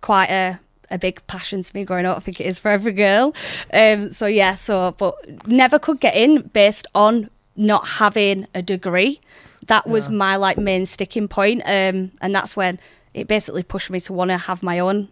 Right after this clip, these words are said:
Speaker 1: econ brand. 'Cause I was like,
Speaker 2: Yeah.
Speaker 1: "Well, you can keep saying no, but I'm gonna do it anyway. I'll do
Speaker 2: I
Speaker 1: it for
Speaker 2: love
Speaker 1: myself."
Speaker 2: that.
Speaker 1: If everyone's like, "No, you're not coming in," it's like, "Fine, I'll do it myself."
Speaker 2: I love that
Speaker 1: That is
Speaker 2: because
Speaker 1: literally when the first econ brand started as well. Off
Speaker 2: Yeah.
Speaker 1: the back of all them no's, I was like,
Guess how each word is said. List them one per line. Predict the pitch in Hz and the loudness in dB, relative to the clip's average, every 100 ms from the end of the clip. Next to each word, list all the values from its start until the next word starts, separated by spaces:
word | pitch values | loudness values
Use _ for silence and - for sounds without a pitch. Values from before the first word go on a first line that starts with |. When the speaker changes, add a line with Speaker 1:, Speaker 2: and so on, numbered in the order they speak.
| - | -10
Speaker 1:
econ | 196 202 196 | -6 -4 -2
brand. | 190 233 262 | 0 0 -4
'Cause | - - | -6 -6
I | |
was | 165 | -2
like, | 156 | -2
Speaker 2:
Yeah. | 151 | -2
Speaker 1:
"Well, | 196 190 - - - _ _ _ | -4 -4 -10 -20 -20 _ _ _
you | 208 220 | -4 -2
can | 226 214 | -2 -6
keep | - 226 - | -4 -6 0
saying | 240 214 220 | 2 4 6
no, | 240 202 185 233 277 - | 8 6 6 6 6 2
but | - 302 | 4 6
I'm | 196 | 6
gonna | 214 214 | 4 4
do | 180 - 202 | 2 2 4
it | 208 | 4
anyway. | 196 202 196 175 135 214 | 2 0 0 -2 0 0
I'll | 220 196 | 2 0
do | 220 190 | 2 0
Speaker 2:
I | |
Speaker 1:
it | |
for | 151 | 2
Speaker 2:
love | 165 | -2
Speaker 1:
myself." | 185 208 - 113 | 0 0 0 0
Speaker 2:
that. | |
Speaker 1:
If | - | -2
everyone's | 208 208 202 | 0 0 0
like, | 196 175 - | 0 -2 0
"No, | 220 220 | 4 6
you're | 214 220 | 6 2
not | 220 - | 0 0
coming | 262 208 | 0 2
in," | 220 165 214 | 2 0 -8
it's | - 214 | -8 -4
like, | 190 | -4
"Fine, | - 226 220 | -2 -2 -2
I'll | 190 | -4
do | 185 | -4
it | 123 | -6
myself." | - 233 269 | -4 -4 0
Speaker 2:
I | 156 | 0
love | 156 180 170 | 2 2 2
that | 139 120 | 0 2
Speaker 1:
That | 247 247 | 2 2
is | 240 | 2
Speaker 2:
because | 247 | 2
Speaker 1:
literally | 240 - 233 208 | 2 0 -2 0
when | 208 | 0
the | 196 | -2
first | - 202 190 - | 0 0 0 -4
econ | 202 - 185 | -8 -4 -4
brand | 185 175 190 | -4 -6 -6
started | - 185 - | -4 -4 -4
as | 196 | -6
well. | 196 185 196 - | -2 -2 -2 -6
Off | 147 | -2
Speaker 2:
Yeah. | 156 | 0
Speaker 1:
the | 156 | 2
back | 196 120 | 0 -2
of | 202 | 0
all | 196 190 | 0 2
them | 190 190 | 0 0
no's, | 180 196 226 | 2 2 0
I | 208 | -2
was | 190 | -2
like, | 180 175 | -4 -4